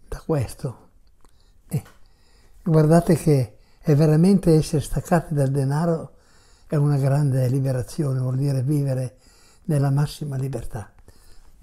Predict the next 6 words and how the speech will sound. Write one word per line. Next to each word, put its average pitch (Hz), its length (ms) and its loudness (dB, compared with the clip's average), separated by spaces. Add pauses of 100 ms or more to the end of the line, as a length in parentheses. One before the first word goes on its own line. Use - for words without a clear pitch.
(400)
Scusate - 360 0
la 147 140 0
parentesi, 131 680 -4 (520)
ma 185 140 -6
ci - 180 -4
tenevo. 143 680 -2